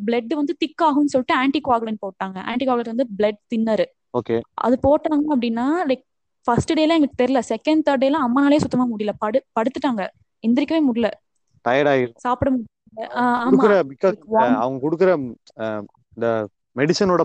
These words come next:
Speaker 2: பவரே வந்து, அ, நார்மல் ஹியூமன் பாடிய அப்படியே அடிச்சு போட்ட மாதிரி ஆக்கிரும், கரெக்டா?
Speaker 1: ஆமா, சுத்த-, ஆமா, already வைரஸ் வந்து வந்துச்சுன்னா நம்ம, நம்ம உடம்புல இருக்கிற புரோட்டீன் போயிடும், புரோட்டீன் இல்லைன்னா உடம்புல ஒண்ணுமே இல்ல.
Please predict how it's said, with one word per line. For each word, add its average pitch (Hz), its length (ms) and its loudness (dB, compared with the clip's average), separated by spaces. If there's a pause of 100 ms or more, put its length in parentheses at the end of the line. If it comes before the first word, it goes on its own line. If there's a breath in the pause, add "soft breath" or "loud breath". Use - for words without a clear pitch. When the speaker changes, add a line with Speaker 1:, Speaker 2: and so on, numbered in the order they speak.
(120)
Speaker 2:
பவரே 156 320 2
வந்து, 170 400 2 (120)
அ, 113 40 -8 (360)
நார்மல் 160 400 2
ஹியூமன் 156 300 0
பாடிய 139 600 2 (320)
அப்படியே 143 360 0
அடிச்சு 143 180 -8
போட்ட 147 200 0
மாதிரி 135 240 0
ஆக்கிரும், 104 300 -8
கரெக்டா? 110 380 -6 (640)
Speaker 1:
ஆமா, 311 140 2 (120)
சுத்த-, - 380 -8
ஆமா, 277 180 2
already 269 320 4
வைரஸ் 311 400 0
வந்து 285 300 -2
வந்துச்சுன்னா 262 220 -2
நம்ம, 285 300 -6
நம்ம 226 280 -6
உடம்புல 240 100 -2
இருக்கிற 254 320 -4
புரோட்டீன் 254 340 -2
போயிடும், 190 320 -10
புரோட்டீன் 277 240 0
இல்லைன்னா 285 240 2
உடம்புல 247 180 -2
ஒண்ணுமே 220 320 -6
இல்ல. 190 280 -10